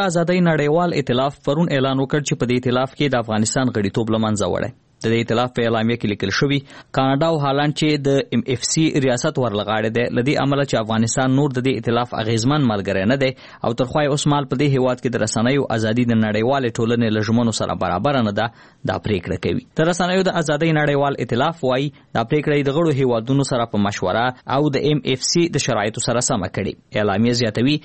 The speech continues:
طالبانو واک ته له رسیدو وروسته د رسنیو پر ازادۍ جدي محدودیتونه وضع کړي چې د خبریالانو او رسنیو د کارکوونکو خوندیتوب او هوساینې ته یې ګواښ پېښ کړی دی. د رسنیو د ازادۍ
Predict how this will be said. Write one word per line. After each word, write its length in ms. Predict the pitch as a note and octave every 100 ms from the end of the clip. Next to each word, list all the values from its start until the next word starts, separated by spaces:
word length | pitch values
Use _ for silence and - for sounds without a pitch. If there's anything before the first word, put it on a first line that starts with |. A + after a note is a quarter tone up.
| - - B2
طالبانو 400 | C3+ D#3 D#3+ D#3
واک 180 | E3 E3
ته 100 | C#3
له 80 | B2+
رسیدو 300 | B2+ B2+ C#3
وروسته 260 | D3+ - D3
د 120 | B2+
رسنیو 420 | - C3 E3+ D3+ C3+
پر 140 | A#2+ A#2+
ازادۍ 300 | A#2 A#2 B2+ A#2
جدي 260 | A2+ C#3+ C3
محدودیتونه 580 | A#2 A2 A2 G2+ E3+ D#3+
وضع 140 | D3 C#3
کړي 180 | D3+ C#3+
چې 60 | C#3
د 60 | B2+ -
خبریالانو 560 | G#2+ A2 A2+ C3+ D#3
او 100 | C3+ A#2+
رسنیو 340 | - C#3 E3+ C3
د 80 | A#2+
کارکوونکو 560 | G#2+ - D3 E3 A#2+ -
خوندیتوب 640 | G#2 G2 - D#3+ D3+ - - -
او 120 | A2
هوساینې 540 | A2 A#2 - G2+ G#2+ G#2+
ته 100 | A#2
یې 100 | A#2
ګواښ 240 | A2 G#2 -
پېښ 120 | A2 -
کړی 180 | F#2+ F2+ F2+
دی. 80 | - _
د 120 | C#3+
رسنیو 360 | D#3+ F#3 F#3+ G3+
د 80 | F#3 E3
ازادۍ 320 | D3+ D3